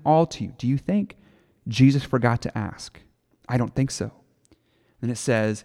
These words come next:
"You," speaking of Jesus, "will break them with a rod of iron. You will dash them to pieces." And it tells them,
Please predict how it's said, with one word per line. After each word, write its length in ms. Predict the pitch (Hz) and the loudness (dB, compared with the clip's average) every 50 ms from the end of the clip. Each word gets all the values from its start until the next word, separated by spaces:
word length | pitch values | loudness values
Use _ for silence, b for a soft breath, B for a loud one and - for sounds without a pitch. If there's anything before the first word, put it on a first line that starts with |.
| _ _ | _ _
"You," 440 | - 110 113 151 196 180 131 87 - - | -6 -2 2 4 4 4 4 2 -2 -8
speaking 340 | - - - - 113 - 117 | -16 -8 -6 -4 -2 0 0
of 80 | 120 113 | 0 0
Jesus, 380 | 113 117 117 101 95 - - | 0 0 0 -2 -4 -6 -4
"will 100 | - 110 | -2 -2
break 320 | 104 107 120 117 127 127 - | 0 2 4 2 4 4 2
them 120 | 131 123 | 2 4
with 140 | 127 120 - | 4 2 2
a 60 | 113 | 0
rod 260 | 107 107 101 110 120 | 0 0 2 2 2
of 120 | 120 110 - | 2 2 0
iron. 320 | - 113 113 113 107 104 98 b b b b b | 0 0 0 0 0 -2 -4 b b b b b
You 100 | - 139 | 2 4
will 100 | 139 131 | 4 4
dash 400 | 117 110 - 135 127 156 165 - | 4 4 4 4 4 4 4 4
them 100 | - 165 147 | 4 4 4
to 60 | 139 | 4
pieces." 600 | - - - 147 143 - - - - - - - - _ _ _ _ _ _ _ _ _ _ _ _ _ _ _ | 2 2 0 0 0 -2 -4 -8 -8 -10 -14 -18 -20 _ _ _ _ _ _ _ _ _ _ _ _ _ _ _
And 100 | - 147 | 6 6
it 100 | 165 143 | 8 8
tells 220 | - 165 180 196 165 | 8 8 8 10 10
them, 240 | 165 151 135 123 | 8 6 6 2